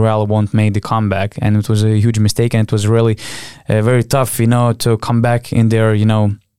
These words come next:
mm, previous shape, you know, previous, uh, regime. And when you mentioned,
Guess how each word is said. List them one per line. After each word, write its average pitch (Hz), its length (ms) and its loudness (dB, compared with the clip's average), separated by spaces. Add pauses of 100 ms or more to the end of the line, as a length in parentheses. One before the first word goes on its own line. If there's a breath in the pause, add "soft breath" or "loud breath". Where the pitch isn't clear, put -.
mm, 104 640 2 (360 loud breath)
previous 117 360 0
shape, 117 440 -2
you 104 40 0
know, 101 220 2
previous, 107 720 0
uh, 101 560 0
regime. 104 580 0
And 110 300 0 (560 loud breath)
when 139 160 2
you 147 80 4
mentioned, 160 500 2